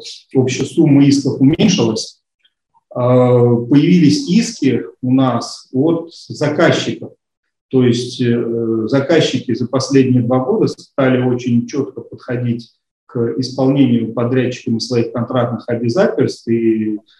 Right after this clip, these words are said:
как бы этот процесс формализовался. Если раньше там на многие вещи,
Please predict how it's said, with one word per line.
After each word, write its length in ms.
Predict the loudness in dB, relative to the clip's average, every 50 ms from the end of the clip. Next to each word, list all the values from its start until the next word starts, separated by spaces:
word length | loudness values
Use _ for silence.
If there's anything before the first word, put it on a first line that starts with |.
| _ _ _ -6 -6
как 160 | -6 -4 0
бы 80 | 0 0 2 2
этот 280 | 0 -2 -4 -6 -4
процесс 460 | -2 -2 -2 0 0 0 0 -2 -2
формализовался. 880 | -4 -2 0 2 2 2 2 2 0 2 2 2 2 0 0 -4 -6 -8
Если 300 | -6 -6 -8 -6 -6 -2
раньше 400 | -2 0 0 -2 -4 -8 -10 -8
там 180 | -6 -4 -2
на 120 | 0 2 2
многие 320 | 2 2 2 0 0 2
вещи, 400 | 2 2 2 0 -2 -8 -14 -16